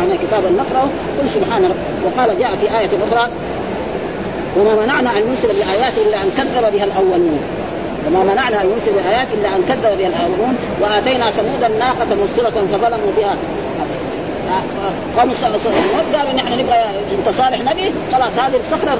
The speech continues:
خلينا ناقة عشر، عشرة، عامل عشرة صار، أشهر، وبعد سنة، وبعد شهرين تريد لنا". ف-، فرق، فرق. إيش قال؟ "واو، هذا ساحر، قال لي يخرج من، من الصخار موج هذا،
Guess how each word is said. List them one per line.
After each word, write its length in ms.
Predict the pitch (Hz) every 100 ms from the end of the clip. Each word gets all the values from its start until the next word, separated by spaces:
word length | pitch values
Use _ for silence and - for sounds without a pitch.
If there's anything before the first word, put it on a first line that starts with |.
| -
خلينا 320 | 240 247 220
ناقة 460 | 208 185 226 214 185
عشر، 160 | 185 196 160
عشرة، 240 | 160 139 - -
عامل 260 | 262 233 180
عشرة 320 | 226 214 185
صار، 80 | 180 165 - - - - 247
أشهر، 240 | 254 294 302 - - 254
وبعد 260 | 254 -
سنة، 340 | - 254 233 220 240 240
وبعد 260 | 233 -
شهرين 360 | 240 220 277 247
تريد 160 | 226 226
لنا". 160 | 208 175 175 - - - - 156 156 - - - - - - - - -
ف-، 500 | 247 240 247 - -
فرق، 180 | 302 311 -
فرق. 220 | 254 262 202 233
إيش 100 | 311
قال؟ 180 | 262 262 294
"واو، 120 | 302
هذا 220 | 170 165 185
ساحر، 180 | - 339
قال 280 | 240 214 202
لي 100 | 226
يخرج 280 | 214 269 247
من، 140 | 208 202 185
من 80 | 196
الصخار 420 | 190 220 208 254 202 220
موج 180 | 262 190
هذا، 280 | 226 214